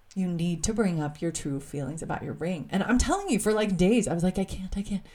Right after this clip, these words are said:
<laughs> See, this is where I'm, <laughs> so, uh, people are probably like, "Are you serious? That was that hard?" But again, our coping mechanisms can go so deep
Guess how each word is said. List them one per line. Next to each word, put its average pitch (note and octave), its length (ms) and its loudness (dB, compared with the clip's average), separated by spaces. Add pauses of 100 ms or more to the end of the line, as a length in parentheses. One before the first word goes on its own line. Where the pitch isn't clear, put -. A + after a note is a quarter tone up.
(300)
<laughs> - 400 0
See, D#4+ 160 10
this F4+ 200 8
is D#4 140 4
where G#3 340 4 (200)
I'm, F4+ 120 6 (280)
<laughs> - 160 -16
so, F#3 240 4
uh, F3 240 2
people G3 320 0
are E3+ 40 0
probably F3 280 0
like, D#3+ 320 -4
"Are F3+ 100 2
you G#3 160 2
serious? A4+ 640 0 (440)
That A3+ 160 6
was G4+ 160 6
that E4 180 4
hard?" C#4+ 400 2 (560)
But C4+ 140 4
again, D4 340 0
our B3 160 4
coping D4+ 600 6
mechanisms A3 680 0
can A3+ 180 -2
go A#3 180 2
so A#3 340 0
deep G#3 560 0